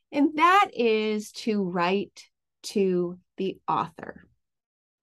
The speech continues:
I know, it seems kind of strange, right?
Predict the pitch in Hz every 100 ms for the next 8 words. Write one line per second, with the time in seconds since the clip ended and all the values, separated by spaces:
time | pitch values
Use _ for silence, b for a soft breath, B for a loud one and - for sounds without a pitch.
0 | _ _ _ 196 185 165 156 - - 202
1 | 214 285 247 233 226 185 180 - 156 151
2 | 156 165 175 -